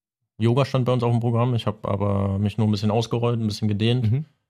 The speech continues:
Speaker 1: Dann bin ich Fahrrad gefahren, ähm, eine halbe Stunde und dann hab ich noch Krafttraining gemacht.
Speaker 2: Okay, und stellst du dir das dann so ein bisschen selber zusammen oder gibt's dort dann, ähm, Assistenztrainer, die sagen so, "Ey, Milli, wär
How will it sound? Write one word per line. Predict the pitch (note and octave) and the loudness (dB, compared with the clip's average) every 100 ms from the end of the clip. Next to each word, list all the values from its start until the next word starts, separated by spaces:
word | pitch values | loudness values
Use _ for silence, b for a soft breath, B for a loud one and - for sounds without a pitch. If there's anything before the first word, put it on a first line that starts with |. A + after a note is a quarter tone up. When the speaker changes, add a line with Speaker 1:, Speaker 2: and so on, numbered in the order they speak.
| _ _ | _ _
Speaker 1:
Dann | - G2+ | -4 0
bin | G#2+ | 0
ich | G2+ | 0
Fahrrad | A#2 C3 B2 | 0 0 0
gefahren, | A#2+ A#2+ B2 B2 A#2 - | 0 0 2 0 -2 -2
ähm, | A2 G#2+ | 0 2
eine | G#2+ | 2
halbe | A2 A2 | 2 0
Stunde | A2 A#2 A#2+ A#2 A2+ | 0 2 4 4 2
und | A2 G#2+ G#2+ G#2 G#2 G2 - - - | 2 2 2 2 2 0 -6 -10 -2
dann | G2+ | -2
hab | |
ich | G#2 | 0
noch | G#2 | -2
Krafttraining | G2+ G2 - G2 | -4 -6 -6 -6
gemacht. | F#2+ F#2+ _ _ _ | -8 -12 _ _ _
Speaker 2:
Okay, | A2 B2 | -4 0
und | A2+ | 0
stellst | - C3+ C3+ - | 2 0 2 0
du | |
dir | D#3+ | 2
das | C#3+ | 2
dann | D3 C3+ | 2 2
so | B2 | 2
ein | |
bisschen | A#2+ A#2+ A2 | 2 2 2
selber | B2+ D#3 G#3 | 2 2 -2
zusammen | - E3+ F#3 F3+ | -2 0 2 2
oder | D#3+ | 0
gibt's | A2 B2+ C3 - | 0 -2 -4 0
dort | D3 C#3 | 0 2
dann, | C#3 C3 | 2 2
ähm, | A2 B2 A#2+ A#2 - | 2 2 2 2 0
Assistenztrainer, | B2 - - D#3 - D3+ | -4 -2 0 0 2 2
die | C#3+ | 2
sagen | C3+ C3+ | 2 2
so, | D3 | 2
"Ey, | C#3 D#3+ | 2 2
Milli, | D#3 | 2
wär | D3+ | 2